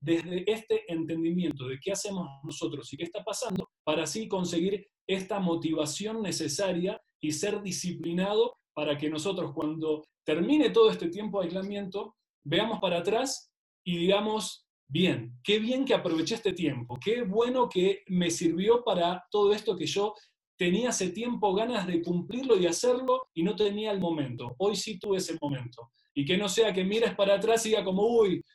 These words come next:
me la pasé viendo Netflix, me la pasé durmiendo". Que ojo, eh, por una parte te digo,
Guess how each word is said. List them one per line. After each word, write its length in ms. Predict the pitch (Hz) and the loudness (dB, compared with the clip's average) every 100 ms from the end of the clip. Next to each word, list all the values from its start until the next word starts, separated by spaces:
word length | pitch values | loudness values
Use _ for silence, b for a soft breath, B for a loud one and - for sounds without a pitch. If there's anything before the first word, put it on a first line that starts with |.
| B 165 | B -4
me 100 | 175 | 0
la 160 | 202 | 2
pasé 400 | 208 196 247 240 | 2 4 8 8
viendo 420 | 226 247 240 226 226 | 8 2 2 2 2
Netflix, 720 | 247 220 - 208 180 175 180 | 2 0 0 0 2 0 -2
me 120 | 185 | 0
la 260 | 190 180 175 | 0 0 -2
pasé 300 | 185 233 233 233 226 B | -4 4 8 8 4 B
durmiendo". 960 | 165 202 214 208 240 214 175 143 131 - _ | -6 -2 0 0 2 2 2 0 -4 -8 _
Que 160 | - 254 | 2 6
ojo, 340 | 254 151 165 | 6 4 0
eh, 140 | 196 226 B B | 0 -2 B B
por 140 | 262 | 2
una 220 | 262 269 190 | 4 4 4
parte 260 | 294 233 | 2 0
te 80 | 180 | 0
digo, 420 | 180 147 127 127 | 2 2 0 -8